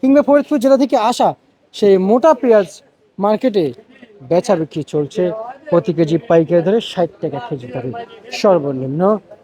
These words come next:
আজকে পেঁয়াজের পাইকারি বাজার চলছে প্রতি কেজি পাইকারি দরে। ঢাকার শ্যামবাজারে সর্বোচ্চ বাজার তালিকা গিয়েছে প্রতি কেজি পাইকারি দরে।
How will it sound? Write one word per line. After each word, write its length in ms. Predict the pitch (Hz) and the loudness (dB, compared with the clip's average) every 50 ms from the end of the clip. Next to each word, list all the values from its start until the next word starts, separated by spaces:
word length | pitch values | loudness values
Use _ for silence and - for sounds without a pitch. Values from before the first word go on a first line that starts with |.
| _ _ - | _ _ -4
আজকে 340 | 185 202 - - 262 254 190 208 262 254 240 - - - _ _ _ | -4 -4 -4 -4 0 0 0 0 0 -4 -8 -10 -20 -20 _ _ _
পেঁয়াজের 420 | - 208 196 170 156 131 180 208 214 196 _ _ _ _ _ _ | 0 2 2 2 2 2 0 0 0 -2 _ _ _ _ _ _
পাইকারি 400 | 208 196 185 143 - 151 143 139 - | 2 2 2 0 -2 -4 -4 -6 -6
বাজার 240 | 139 139 - 143 127 | -10 -8 -8 -8 -10
চলছে 420 | - - 175 170 160 - - 226 233 226 - _ _ _ _ _ | -6 -4 -2 -2 -2 0 0 0 0 0 -4 _ _ _ _ _
প্রতি 220 | - 208 208 - | 0 0 0 -2
কেজি 260 | 180 - 151 123 - 127 - _ | -6 -8 -8 -8 -8 -14 -6 _
পাইকারি 320 | 185 170 147 - 151 143 | -2 -2 -2 -2 -6 -6
দরে। 260 | 135 151 170 214 247 240 - _ _ _ _ _ _ - | -4 -2 0 0 0 -2 -6 _ _ _ _ _ _ -4
ঢাকার 280 | 220 240 233 277 247 180 - _ _ | -4 -2 -2 -2 -4 -4 -6 _ _
শ্যামবাজারে 640 | - - - 190 175 160 143 139 123 147 160 202 254 262 - _ _ _ _ | -12 -6 -4 -4 -2 -2 -4 -4 -2 0 2 2 2 2 -2 _ _ _ _
সর্বোচ্চ 540 | _ - - 226 180 147 151 143 - - - 214 240 247 - _ _ _ _ _ | _ -4 0 2 2 2 0 -6 -6 0 2 2 2 2 -2 _ _ _ _ _
বাজার 260 | 180 147 196 180 175 160 | -4 -2 0 0 0 0
তালিকা 380 | - - 147 147 143 - 143 | -2 -4 -4 -4 -4 -4 -6
গিয়েছে 500 | - 117 139 160 170 165 - - 269 294 269 - - - - _ - | -6 -2 0 2 2 2 2 0 0 0 0 -6 -14 -20 -20 _ 0
প্রতি 240 | 233 233 - 254 | 0 0 0 0
কেজি 260 | 196 208 175 131 139 131 - _ | -2 -2 -2 -2 -8 -12 -6 _
পাইকারি 360 | 196 180 165 - 165 151 143 | -2 -2 0 0 -2 -2 0
দরে। 200 | 147 175 202 | 0 2 2